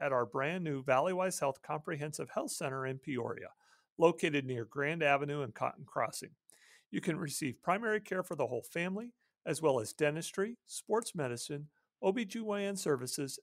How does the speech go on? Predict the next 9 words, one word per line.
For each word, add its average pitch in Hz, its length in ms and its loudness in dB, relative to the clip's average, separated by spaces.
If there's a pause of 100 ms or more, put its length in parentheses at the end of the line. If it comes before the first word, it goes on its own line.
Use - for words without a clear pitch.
and 131 160 -6
much 117 320 -2
more. 127 300 -4 (580)
Learn 202 280 8
more 170 240 6
at 127 160 -2
valleywisehealth 143 840 2 (480)
dot 117 300 -2 (160)
org. 117 320 -6